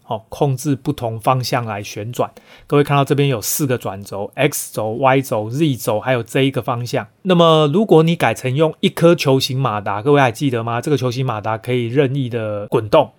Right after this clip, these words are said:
哦，所以呢，它基本上用一颗就可以控制这个卫星的各种姿态。所以呢，球形马达的体积重量跟它的耗能呢，都只有传统马达的三分之一。哦，为什么？因为一颗就好了嘛，传统要用三颗、四颗。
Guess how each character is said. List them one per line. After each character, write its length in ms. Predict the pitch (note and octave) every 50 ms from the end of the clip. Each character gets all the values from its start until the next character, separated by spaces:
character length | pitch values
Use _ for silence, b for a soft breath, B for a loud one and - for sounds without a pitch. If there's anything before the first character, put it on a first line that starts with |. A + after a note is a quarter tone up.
| _ - B2
哦， 100 | A2 G2+
所 220 | G2 - C#3 C3+
以 80 | C#3+ C#3
呢， 200 | B2 A#2+ A#2 A#2
它 160 | A2+ A2 B2+
基 120 | A#2+ C3+ C3+
本 140 | A#2 A2 G2
上 180 | G2 B2+ A#2+
用 140 | A#2+ B2 A#2 -
一 80 | E3+
颗 300 | - - - C#3+ C3+ C3
就 140 | C3 - C#3+
可 160 | - - A2+
以 160 | A2+ A2+ A#2 A2+ -
控 280 | - - E3 C#3+ C3+
制 200 | C3+ - D3+ C#3
这 120 | B2 C#3+ C3
个 120 | B2 A#2+
卫 240 | A#2+ C3+ C#3+ C3 B2
星 280 | A#2 - - C#3 B2+ B2
的 140 | B2 A2+
各 260 | A2 - - D3 B2 A2+
种 240 | - A2 F#2+ F#2+ F#2
姿 200 | - - - A#2+
态。 240 | A2 - B2+ A2+ A2+ _
所 160 | - D#3 D#3
以 60 | E3+ D#3
呢， 180 | C3+ C3+ C3
球 160 | B2 - C#3+
形 140 | C#3+ D#3+ D#3+
马 160 | C#3+ A#2 A2+
达 120 | A2 A2+ A#2
的 120 | A#2+ B2
体 180 | - - - A#2
积 160 | A2+ D3 D#3
重 220 | C#3+ D#3+ D3 C3+
量 200 | D3 D3+ C3 A#2 A2
跟 120 | - C3+ B2
它 140 | C3 C#3
的 100 | B2+ B2
耗 320 | A2 - - E3 D#3 C3 B2
能 220 | A#2 A2+ G#2+ G#2+ A2
呢， 200 | A2+ A#2 A#2 A2+
都 140 | - C3+ C3+
只 160 | C3+ - B2+
有 160 | B2 A2+ G#2+
传 340 | - - - - B2 C3 D3+
统 160 | C3+ A#2+ B2
马 220 | B2+ B2 A2+ G#2+ G#2+
达 180 | - G#2+ A2
的 80 | A2 A2
三 220 | - - C#3 C3
分 120 | C3+ C3+ B2+
之 140 | B2 C3
一。 180 | C#3 C#3 C#3 C3+ -
哦， 100 | C3 A#2+
为 100 | C3+ C#3+
什 120 | - -
么？ 80 | A2 A2+
因 80 | C3+
为 80 | C#3 C#3
一 80 | C#3+ C3+
颗 180 | - C3+ C3+
就 140 | A#2+ C#3 C3
好 180 | G#2+ A2 G2+ G2
了 60 | G2+
嘛， 160 | G#2+ G2 G#2
传 200 | - - B2+ B2+
统 140 | C3 A#2+ A#2
要 140 | B2 B2+ B2+
用 100 | B2+ A2+
三 240 | - C3 A#2+ B2
颗、 160 | B2+ - B2+ B2
四 240 | - - - C3
颗。 260 | B2 - B2+ B2 A#2+